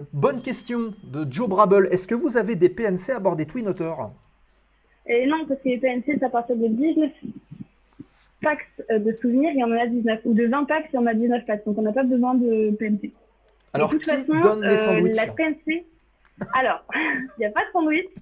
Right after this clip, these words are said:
Speaker 1: Ah.
Speaker 2: Euh, il n'y a pas de toilette non plus.
Speaker 1: Ah.
Speaker 2: Et, euh, la, de toute façon, je ne peux pas.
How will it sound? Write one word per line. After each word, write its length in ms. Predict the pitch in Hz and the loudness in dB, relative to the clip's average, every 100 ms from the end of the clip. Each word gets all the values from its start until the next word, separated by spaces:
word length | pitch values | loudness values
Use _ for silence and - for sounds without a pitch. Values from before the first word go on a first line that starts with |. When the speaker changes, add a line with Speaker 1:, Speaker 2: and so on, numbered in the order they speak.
| - - | -20 0
Speaker 1:
Ah. 200 | 185 208 - - - - | 4 4 2 -10 -10 -4
Speaker 2:
Euh, 300 | 226 220 220 220 220 | -2 -2 -2 -2 -2
il 60 | 247 | -4
n'y 60 | |
a 60 | 226 | -2
pas 140 | 320 | -4
de 60 | 330 | -2
toilette 340 | 370 330 339 | 0 0 0
non 140 | 320 320 | -2 -2
plus. 260 | 269 285 403 - _ _ _ _ | -2 -4 -4 -8 _ _ _ _
Speaker 1:
Ah. 200 | 175 180 - - | 0 0 -2 -4
Speaker 2:
Et, 280 | 262 277 269 | -2 0 2
euh, 840 | 220 220 220 214 214 208 214 208 214 | 0 0 -2 -2 -2 -2 -2 -2 -2
la, 140 | - | -2
de 40 | |
toute 140 | 262 254 | -2 0
façon, 200 | 349 359 | 0 2
je 60 | 294 | 0
ne 60 | |
peux 160 | 269 294 | 0 0
pas. 160 | 311 | 0